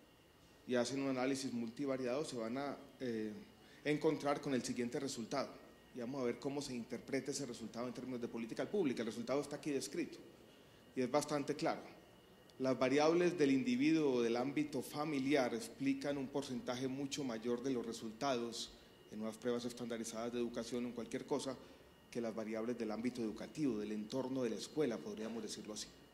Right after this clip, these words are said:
que solo explican el mejor de los casos un treinta por ciento.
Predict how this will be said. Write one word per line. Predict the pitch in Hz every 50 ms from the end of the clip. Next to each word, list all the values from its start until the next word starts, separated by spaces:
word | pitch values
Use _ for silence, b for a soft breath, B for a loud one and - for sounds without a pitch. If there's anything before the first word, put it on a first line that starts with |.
| - - - - - - - - - - - - - -
que | 151 143
solo | 147 156 165 180 196
explican | 190 - - 214 214 214 202 180 170
el | 143 135
mejor | 131 135 131 - 165 170 165 170
de | 170 170
los | 147 127 -
casos | - 147 139 139 143 156 - -
un | 147 143 135
treinta | - 147 147 147 135 151
por | - - 117 110
ciento. | - - 98 - - -